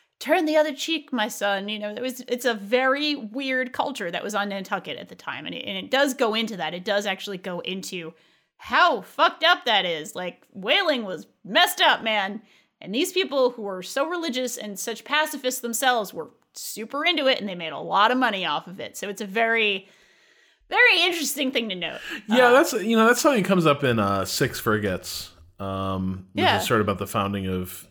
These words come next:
Speaker 2: the U S Navy, but, like, uh, a lot of the best warship builders were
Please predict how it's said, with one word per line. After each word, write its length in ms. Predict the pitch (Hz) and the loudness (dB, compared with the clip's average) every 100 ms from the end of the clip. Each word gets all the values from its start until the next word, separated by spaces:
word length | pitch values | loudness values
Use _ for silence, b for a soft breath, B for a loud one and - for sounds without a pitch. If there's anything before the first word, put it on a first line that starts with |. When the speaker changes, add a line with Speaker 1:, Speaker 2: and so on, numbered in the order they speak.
| - | -10
Speaker 2:
the 120 | 98 | -4
U 120 | 95 | -4
S 140 | 92 | -4
Navy, 340 | 104 98 98 92 | -4 -2 -2 -4
but, 180 | 92 90 | -6 -6
like, 300 | 98 92 - B B B B B - | -6 -6 -12 B B B B B -4
uh, 300 | 104 101 104 | 2 2 2
a 80 | 107 | 2
lot 240 | 107 113 | 4 4
of 60 | 113 | 4
the 60 | 113 | 2
best 320 | 117 - - _ | 2 0 -6 _
warship 520 | 120 127 147 - 107 | 0 4 4 4 2
builders 600 | 90 87 78 65 - - 90 | 0 -4 -6 -10 -10 -10 -4
were 360 | 92 92 87 | -2 0 -2